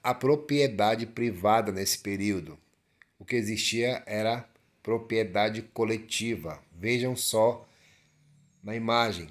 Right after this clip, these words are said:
cabanas feitas com, com couro, com pele de animais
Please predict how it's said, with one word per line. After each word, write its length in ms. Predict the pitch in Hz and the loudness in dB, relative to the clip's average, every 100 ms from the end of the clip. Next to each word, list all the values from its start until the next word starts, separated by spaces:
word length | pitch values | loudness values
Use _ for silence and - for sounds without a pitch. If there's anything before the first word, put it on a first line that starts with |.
| - | -2
cabanas 840 | 117 104 104 110 110 107 - - - _ _ _ _ _ _ _ _ _ _ | -2 0 0 0 0 -2 -4 -6 -14 _ _ _ _ _ _ _ _ _ _
feitas 480 | 117 113 113 90 | -2 -2 -4 -8
com, 480 | - - 92 85 76 - _ _ _ _ _ _ _ _ _ _ _ _ _ _ _ | -10 -8 -8 -8 -12 -18 _ _ _ _ _ _ _ _ _ _ _ _ _ _ _
com 240 | 120 117 117 _ _ _ _ | -14 -14 -16 _ _ _ _
couro, 300 | - 120 117 | -4 -2 0
com 60 | 98 | -4
pele 280 | - 120 113 | 0 0 2
de 120 | 104 | 0
animais 800 | 107 104 104 104 107 104 - | 0 0 2 2 2 0 -4